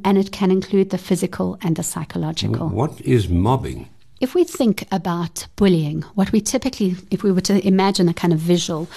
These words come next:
Speaker 1: we'd see an individual who is
Speaker 2: Mm-hmm.
Speaker 1: the bully, who
Speaker 2: Mm.
Speaker 1: directs his or her attention at one other employee or numerous employees. So it
Speaker 2: Mm.
Speaker 1: could be, but it's,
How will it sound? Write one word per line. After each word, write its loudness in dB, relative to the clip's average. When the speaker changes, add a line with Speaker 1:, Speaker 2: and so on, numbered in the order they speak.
Speaker 1:
we'd 2
see 0
an 4
individual 0
who 2
is 2
Speaker 2:
Mm-hmm. -2
Speaker 1:
the 2
bully, 2
who 2
Speaker 2:
Mm. -2
Speaker 1:
directs 2
his -2
or 0
her 0
attention -2
at 0
one 2
other 0
employee 2
or 2
numerous 4
employees. -2
So 2
it 2
Speaker 2:
Mm. -4
Speaker 1:
could -4
be, 2
but 0
it's, -2